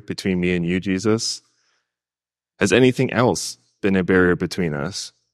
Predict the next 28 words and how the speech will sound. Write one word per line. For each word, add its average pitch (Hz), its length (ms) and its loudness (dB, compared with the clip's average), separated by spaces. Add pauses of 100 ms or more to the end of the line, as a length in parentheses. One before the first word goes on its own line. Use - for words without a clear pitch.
(1600)
Is 76 100 -6
there 95 160 2
anything 101 320 4
you 95 80 2
want 95 160 2
me 95 100 0
to 87 560 -2
give 85 180 -2
up? 151 260 0 (1700)
Am 98 140 2
I 107 100 6
being 107 240 4
responsible 143 920 0
with 98 200 -2
what 101 140 2
you've 101 160 0
given 131 300 2
me? 160 260 2 (1700)
Open 123 240 4
up 123 140 4
my 107 100 4
heart, 95 280 2
Lord, 85 360 0 (760)
and 87 80 -12
help 104 160 2
me 104 120 4
see 95 240 0
clearly. 80 560 -2